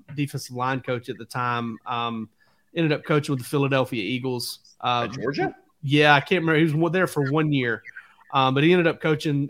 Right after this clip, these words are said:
Speaker 1: for the Philadelphia Eagles. He was their defensive line coach during the Super Bowl run, but he was only there one year, and he didn't like Isaac Rochelle a whole lot. And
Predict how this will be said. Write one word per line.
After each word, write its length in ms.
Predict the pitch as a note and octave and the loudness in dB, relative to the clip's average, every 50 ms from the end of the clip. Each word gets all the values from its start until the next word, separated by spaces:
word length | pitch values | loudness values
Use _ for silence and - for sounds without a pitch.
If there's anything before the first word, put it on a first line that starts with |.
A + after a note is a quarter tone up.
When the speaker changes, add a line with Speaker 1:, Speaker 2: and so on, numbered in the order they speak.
| - C3+ | -6 -8
Speaker 1:
for 100 | - D#3 | -4 -4
the 80 | D3 C3 | -4 -2
Philadelphia 500 | - E3 D#3 D3 D3 C#3 C3 - C#3+ C#3+ | -2 -2 0 0 0 0 0 0 0 0
Eagles. 220 | D3+ D3 C#3 B2 | 0 0 -2 -2
He 80 | - D#3 | -2 -2
was 80 | D#3+ | -2
their 140 | D3+ C#3 C3 | -2 -2 -2
defensive 380 | C3+ C#3 B2 - D3 B2+ - C3 | -4 -4 -6 -6 -8 -10 -8 -6
line 200 | C3 C3 C3+ B2+ | -6 -6 -6 -6
coach 220 | - B2+ B2 - | -6 -8 -8 -6
during 240 | - C#3+ C3+ B2+ B2 | -4 -2 -2 -2 0
the 120 | B2 A#2+ A#2+ | -2 -4 -4
Super 300 | - - F3 E3 D3+ C#3 | -2 -2 -2 -2 -2 -2
Bowl 200 | B2+ B2+ B2 A#2+ | 0 2 2 2
run, 220 | A#2+ B2 B2 B2 B2 | 2 2 2 0 0
but 100 | B2 C3 | 0 0
he 60 | D3+ | 0
was 100 | D#3+ D3+ | 2 2
only 180 | D#3 D3 C#3 | 2 4 4
there 200 | C3+ C#3 C3+ C3 | 4 4 2 2
one 180 | B2+ B2+ B2+ B2 | 2 0 0 0
year, 140 | B2 B2+ B2+ | 0 0 0
and 100 | A#2+ C3 | 0 0
he 60 | C#3+ | 0
didn't 180 | D3+ D3+ A2 C#3 | 0 -2 -2 0
like 240 | C3+ B2+ B2 A2+ | 0 0 0 0
Isaac 320 | - B2 A#2+ A#2 A#2+ A#2+ - | 0 -2 -2 -2 -6 -10 -10
Rochelle 380 | A#2 A#2 - - B2+ B2 A#2+ | -10 -10 -8 -4 -4 -2 0
a 20 | A#2 | 0
whole 220 | A#2 A#2+ A#2+ A#2 | 0 0 0 0
lot. 300 | A#2+ B2 B2 B2 B2+ - | 2 2 2 2 0 -2
And 100 | B2 A#2+ | -6 -12